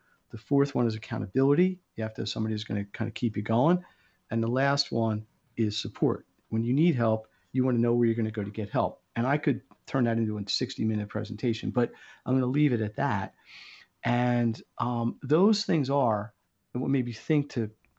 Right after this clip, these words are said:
talk about that right now, all the result of working with so many people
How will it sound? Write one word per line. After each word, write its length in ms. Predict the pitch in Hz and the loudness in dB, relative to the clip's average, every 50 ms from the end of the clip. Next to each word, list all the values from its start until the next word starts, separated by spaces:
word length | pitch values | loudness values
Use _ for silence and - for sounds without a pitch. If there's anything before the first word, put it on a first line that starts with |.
| _ _ | _ _
talk 260 | - - 160 175 160 - | -10 -6 -4 -4 -4 -4
about 160 | 120 113 113 | -4 -4 -4
that 160 | 117 - 117 | -4 -6 -6
right 140 | 110 110 127 | -6 -6 -4
now, 240 | 147 147 113 107 - - _ _ _ _ _ _ | -2 -2 -2 -4 -6 -12 _ _ _ _ _ _
all 300 | - 135 151 165 175 185 | -2 0 2 2 2 2
the 80 | 170 165 | 0 0
result 400 | 160 139 113 120 110 104 - - _ _ _ _ _ _ _ _ _ _ _ _ _ _ - - | -2 -4 -4 -4 -6 -6 -8 -12 _ _ _ _ _ _ _ _ _ _ _ _ _ _ -20 -14
of 200 | 120 127 113 120 | -12 -12 -8 -4
working 460 | 127 127 135 135 131 - 123 117 113 | -2 0 0 -2 -2 -2 -2 -2 0
with 240 | 113 113 110 - - _ _ _ | -2 -2 -4 -8 -14 _ _ _
so 280 | - - - - 160 165 | -16 -10 -4 -2 0 0
many 160 | 160 156 147 | 0 0 -2
people 440 | - 151 135 - - 117 110 107 | -4 -6 -6 -6 -6 -6 -8 -8